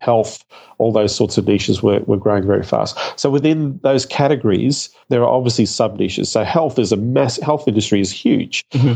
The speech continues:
Speaker 1: If you look at the health industry, there's probably about five hundred sub niches within the health industry. Right. So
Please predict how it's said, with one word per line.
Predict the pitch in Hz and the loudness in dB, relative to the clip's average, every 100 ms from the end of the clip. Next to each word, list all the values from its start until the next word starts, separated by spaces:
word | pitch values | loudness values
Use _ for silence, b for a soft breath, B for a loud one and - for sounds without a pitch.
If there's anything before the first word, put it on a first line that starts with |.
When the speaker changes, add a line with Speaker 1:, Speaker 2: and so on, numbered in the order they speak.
| - | 0
Speaker 1:
If | 127 151 | 0 2
you | 151 | 2
look | 156 | 2
at | - | 0
the | |
health | 107 139 139 | 0 0 0
industry, | 110 101 110 | -2 0 0
there's | 107 113 | 0 0
probably | 160 165 | -2 0
about | 117 107 | 0 0
five | - 123 120 117 | -2 0 0 2
hundred | 113 110 | 0 -2
sub | - 110 107 | 0 -2 0
niches | 107 - 95 | -2 0 -2
within | 107 101 | 0 0
the | 95 | 0
health | 123 139 | 0 -2
industry. | - - - - _ _ _ - | -4 -4 -6 -6 _ _ _ -2
Right. | 101 104 B B B B | 0 0 B B B B
So | - - 107 98 | -6 -2 0 -2